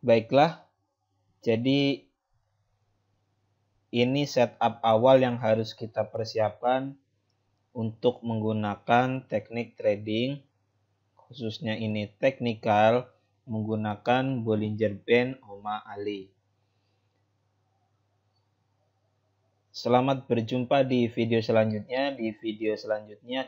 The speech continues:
kita akan memasukkan semua indikator ini ke chart yang kita gunakan untuk trading.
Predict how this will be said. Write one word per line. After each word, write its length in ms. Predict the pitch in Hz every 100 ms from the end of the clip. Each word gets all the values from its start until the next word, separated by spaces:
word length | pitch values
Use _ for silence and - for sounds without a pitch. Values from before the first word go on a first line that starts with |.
| 117
kita 480 | 104 - 120 104
akan 480 | 107 117 120 120 - _ _ _ _
memasukkan 640 | 117 120 120 - 120 135 135
semua 320 | 123 120 120
indikator 720 | 117 110 107 110 107 113 110
ini 560 | 110 107 113 127 131 -
ke 400 | 127 131 131 - _
chart 320 | - 131 131
yang 240 | - 113 113
kita 240 | 117 113
gunakan 640 | 110 110 107 110 131 123 117
untuk 320 | 107 110 107
trading. 560 | 110 104 107 107 101